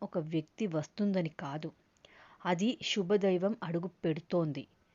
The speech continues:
అదృష్టం మీ ఇంటి వద్ద నిలబడి ఉంది అన్నమాట. ఈ మూడు రోజులు ఎందుకు బలంగా ఉన్నాయి అంటే, ధార్మికంగా, జ్యోతిష్యంగా గ్రహాల స్థితి ప్రకారం మీ రాశికి అద్భుత అవకాశాలు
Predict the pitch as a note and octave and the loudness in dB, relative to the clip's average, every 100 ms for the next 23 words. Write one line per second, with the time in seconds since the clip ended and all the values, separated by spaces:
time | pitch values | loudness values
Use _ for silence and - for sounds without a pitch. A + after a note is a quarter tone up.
0 | - _ _ - F#3+ F#3 G3+ C4 - A#3 | -20 _ _ 0 2 2 0 0 2 2
1 | A#3 G3 G3 G#3 F3+ F3 G#3+ F#3 D#3 G3 | 4 4 4 4 2 2 2 2 2 2
2 | F#3 E3+ E3+ F3+ F#3 D#3 D3+ F#3+ E3 C#3+ | 2 2 2 2 2 0 2 2 0 -2
3 | C#3+ D3 D3 - _ _ _ _ _ _ | -4 -4 -8 -8 _ _ _ _ _ _
4 | - A3+ B3 A3 G3 A3+ B3 G3+ F3+ E3 | -2 4 6 6 6 6 8 8 6 4
5 | F#3+ - F3+ E3 F#3+ F#3+ E3 D3 D#3+ F#3 | 0 0 0 0 0 0 0 2 2 4
6 | F#3 D#3 D3 D#3+ D#3+ D#3+ D3 D3 A3 F4 | 4 4 0 -2 0 0 -2 0 0 0
7 | - - - - _ F#3+ F#3 F#3+ A3 A#3+ | -4 -20 -20 -20 _ 2 6 6 6 2
8 | A3+ G#3 G3+ A3 - F3 E3 E3+ E3+ F3+ | 2 0 2 0 0 -6 0 0 0 -4
9 | - F3 F3 F#3+ - F#3 F3+ D#3+ G3 G3+ | -2 -2 -2 -4 -6 -4 0 0 2 0
10 | G3+ - D#3+ F#3 F3 D3 D#3 D#3 C4+ - | 0 -2 -6 -4 -4 -2 -2 0 0 -2
11 | _ _ - _ G#3 A3 C4+ B3 G3 G3+ | _ _ -20 _ 2 6 8 8 6 2
12 | A3 - B3 - F3 D#3+ F3 F3+ - F#3 | -2 -2 -2 -2 -4 -4 -2 2 0 0
13 | E3+ E3 F3+ F3 F3 D#3+ A3 | -4 0 0 0 -2 0 -2